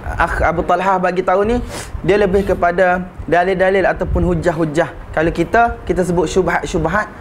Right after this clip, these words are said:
orang yang membolehkan bid'ah hasanah. Hak tu kita, oh, lepas Zuhur tak?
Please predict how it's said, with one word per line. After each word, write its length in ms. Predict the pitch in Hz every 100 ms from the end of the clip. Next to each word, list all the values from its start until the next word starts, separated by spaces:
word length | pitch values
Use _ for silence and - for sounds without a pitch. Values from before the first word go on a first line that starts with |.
| -
orang 320 | - 180 190 185
yang 80 |
membolehkan 720 | 180 170 180 180 170 214 233 -
bid'ah 240 | 175 190 165
hasanah. 480 | 160 160 156 143 - - -
Hak 200 | 151 202
tu 80 |
kita, 560 | 196 185 185 170 165 170 - - - -
oh, 160 | - 151
lepas 320 | 156 165 160
Zuhur 240 | 160 190
tak? 240 | 185 143